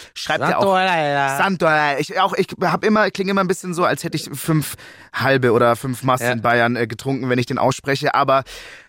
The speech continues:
Speaker 1: ein unglaublicher Komponist. Ich finde wirklich, dass auch die Musik von Last of Us zwei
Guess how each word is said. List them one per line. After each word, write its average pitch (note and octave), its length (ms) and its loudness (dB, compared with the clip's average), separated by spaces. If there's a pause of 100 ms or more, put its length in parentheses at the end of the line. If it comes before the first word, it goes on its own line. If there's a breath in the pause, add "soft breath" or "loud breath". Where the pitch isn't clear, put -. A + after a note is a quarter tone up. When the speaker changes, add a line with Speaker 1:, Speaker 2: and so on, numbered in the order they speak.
Speaker 1:
ein F3+ 100 0
unglaublicher C3+ 640 0
Komponist. - 640 -12 (100)
Ich C#3+ 140 0
finde C#3+ 340 4
wirklich, C#3 320 0
dass B2+ 240 -2
auch A2+ 300 -2 (100)
die A#2+ 100 -8
Musik A#2+ 320 -2
von A#2+ 140 -2
Last A#2+ 220 0
of A2 80 -10
Us A#2 100 -8
zwei A#2 260 -2